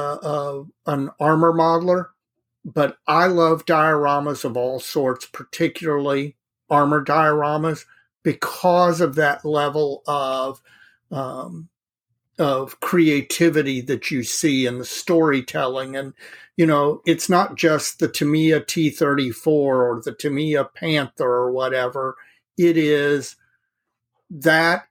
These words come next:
in a setting that has been built by the modeler. Some of the best ones are scratch built, where they got an idea and were able to put that idea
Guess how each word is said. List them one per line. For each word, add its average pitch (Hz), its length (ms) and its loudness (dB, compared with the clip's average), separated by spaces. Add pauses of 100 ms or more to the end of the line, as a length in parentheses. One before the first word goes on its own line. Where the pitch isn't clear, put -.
in 170 200 2
a 160 140 2
setting 147 680 0
that 135 240 -4
has 127 300 -8
been 151 440 -4 (100)
built 165 500 2
by 156 220 2
the 156 120 -2
modeler. 135 640 -4 (260)
Some 151 280 0
of 143 60 -4
the 127 60 -8
best 160 400 0
ones 143 340 -4
are 131 160 0
scratch - 760 -2
built, 117 380 -2 (680)
where 151 300 4
they 175 220 4
got 160 340 0
an 160 120 2
idea 143 840 -2 (340)
and 147 200 0
were 135 260 -4
able 165 340 4
to 156 100 0
put - 360 -4
that 151 240 2
idea 135 540 0